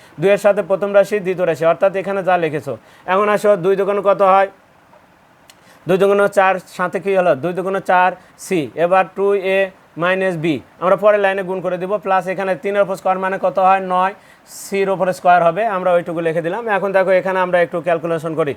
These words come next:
দুইয়ের উপর স্কয়ার করলে কত হয়? ফোর এ স্কয়ার মাইনাস দুই দোকানে চার, কত? ফোর এ বি হবে, আহ,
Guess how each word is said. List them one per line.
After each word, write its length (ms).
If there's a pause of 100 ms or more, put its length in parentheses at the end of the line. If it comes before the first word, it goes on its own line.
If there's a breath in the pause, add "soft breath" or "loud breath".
(320 loud breath)
দুইয়ের 200
উপর 180
স্কয়ার 240
করলে 220
কত 180
হয়? 240
ফোর 500
এ 200
স্কয়ার 460 (320 soft breath)
মাইনাস 280
দুই 200
দোকানে 400
চার, 300
কত? 340 (220)
ফোর 260
এ 240
বি 180
হবে, 300 (440 soft breath)
আহ, 360